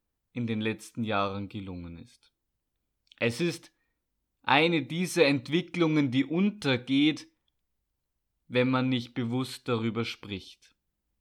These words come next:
Eine Entwicklung, die schleichend voranschreitet, die einen so immensen Fortschritt mit sich bringt und wir ihn trotzdem als selbstverständlich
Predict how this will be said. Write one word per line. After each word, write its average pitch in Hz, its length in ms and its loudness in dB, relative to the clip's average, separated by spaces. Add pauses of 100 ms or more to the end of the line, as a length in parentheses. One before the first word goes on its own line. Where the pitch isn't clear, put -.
(600)
Eine 139 320 2
Entwicklung, 170 680 0
die 135 160 2
schleichend 143 760 0
voranschreitet, 139 1200 0 (500)
die 143 80 4
einen 151 240 2
so 139 100 -4
immensen 160 840 0
Fortschritt 151 1080 -2 (1120)
mit 175 340 -2
sich - 520 -4
bringt 147 760 0 (840)
und 123 200 -4
wir 127 140 4
ihn 117 140 0
trotzdem 123 580 -2
als 110 220 -4
selbstverständlich 117 1400 -4